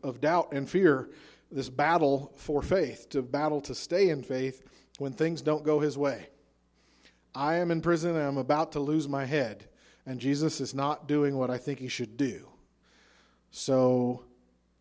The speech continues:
who are you, Jesus? Are you who I thought you were, or am I supposed to look for another Savior? And Jesus says, "Blessed are you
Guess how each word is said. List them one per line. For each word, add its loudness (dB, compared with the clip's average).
who 10
are 12
you, 4
Jesus? -6
Are 2
you 4
who 4
I 6
thought 4
you 2
were, 10
or 4
am -4
I 0
supposed 0
to 0
look 0
for 2
another 2
Savior? 0
And -8
Jesus -6
says, -6
"Blessed 0
are 8
you 4